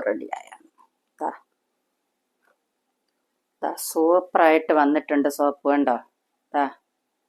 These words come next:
അടിപൊളി സോപ്പാണ്. കറക്റ്റ് നൂറ് ഗ്രാം ഉണ്ട് ഈ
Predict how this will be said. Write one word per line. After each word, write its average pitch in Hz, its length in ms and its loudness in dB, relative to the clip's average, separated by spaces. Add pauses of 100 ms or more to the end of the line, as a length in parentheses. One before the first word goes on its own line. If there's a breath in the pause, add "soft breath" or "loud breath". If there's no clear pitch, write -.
(880)
അടിപൊളി 160 520 2 (120)
സോപ്പാണ്. 151 500 4 (180)
കറക്റ്റ് 151 640 6
നൂറ് 156 300 2
ഗ്രാം 147 340 4
ഉണ്ട് 135 240 -2
ഈ 139 40 -2